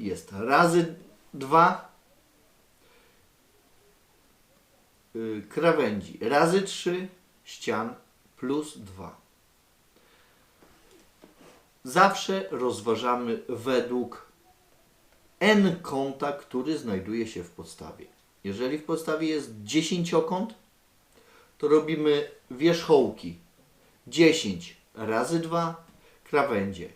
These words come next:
dziesięć razy trzy, ściany dziesięć, dodać dwa.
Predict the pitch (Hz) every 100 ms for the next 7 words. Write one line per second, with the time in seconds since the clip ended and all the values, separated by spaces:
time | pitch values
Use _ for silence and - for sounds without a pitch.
0 | _ 131 127 156 - 98 82 - - 98
1 | 107 143 180 175 - 156 156 160 - _
2 | _ _ _ _ _ _ - - 143 104
3 | 85 85 139 131 156 - 160 156 - 127
4 | 139 165 165 131 110 95 90 - -